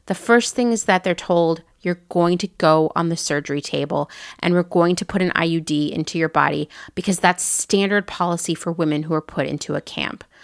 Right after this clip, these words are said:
Other women report forced sterilization, abuse, even accounts of rape."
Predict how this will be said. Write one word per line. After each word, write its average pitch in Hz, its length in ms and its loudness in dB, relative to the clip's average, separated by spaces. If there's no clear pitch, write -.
Other 240 260 8
women 247 320 4
report 180 480 2
forced - 460 -2
sterilization, 214 1040 0
abuse, 180 600 0
even 180 280 0
accounts 151 400 -2
of - 180 -10
rape." - 340 -10